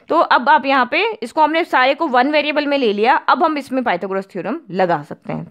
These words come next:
ठीक है, तो इसी तरीके से आपको यहाँ पे सॉल्व करना है। तो पाइथागोरस थ्योरम में हमें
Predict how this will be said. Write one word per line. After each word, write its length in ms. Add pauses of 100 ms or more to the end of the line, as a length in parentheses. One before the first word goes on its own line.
(140)
ठीक 160
है, 140
तो 80
इसी 160
तरीके 340
से 120
आपको 260
यहाँ 220
पे 100
सॉल्व 260
करना 220
है। 100 (480)
तो 60
पाइथागोरस 520
थ्योरम 200
में 100
हमें 400